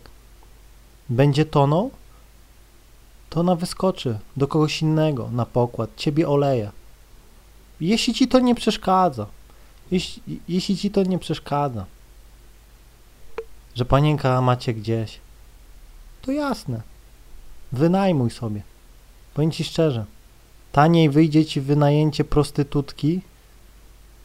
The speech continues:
niż, y, spotykanie się z taką laską. Bo takiej dziewczynie wymagania nie maleją. Cały czas rosną.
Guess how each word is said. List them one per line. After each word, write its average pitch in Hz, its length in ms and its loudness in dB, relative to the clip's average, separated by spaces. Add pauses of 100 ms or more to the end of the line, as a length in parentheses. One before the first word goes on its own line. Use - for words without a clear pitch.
(300)
niż, 139 380 2
y, 151 420 8 (840)
spotykanie 147 680 0
się 143 120 -10
z 127 60 -10
taką 139 340 0
laską. 123 480 0 (1080)
Bo 135 440 6 (280)
takiej 196 320 2
dziewczynie 180 640 0 (1000)
wymagania 160 560 2
nie 156 160 4
maleją. 139 540 4 (1400)
Cały 165 240 6
czas 165 200 2
rosną. 120 440 0